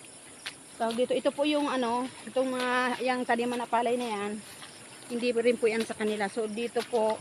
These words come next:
pag halimbawa, yung may-ari po niyan, ah, nagpapatanim ng palay,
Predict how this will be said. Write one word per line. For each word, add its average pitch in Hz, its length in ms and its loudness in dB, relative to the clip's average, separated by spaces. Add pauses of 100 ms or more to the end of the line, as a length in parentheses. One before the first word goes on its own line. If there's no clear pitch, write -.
(640)
pag 226 160 2
halimbawa, 240 480 4
yung 233 160 4
may-ari 233 320 4
po 233 160 0
niyan, 220 400 2 (1040)
ah, 208 160 0
nagpapatanim 214 560 0
ng 208 160 -2
palay, 302 800 6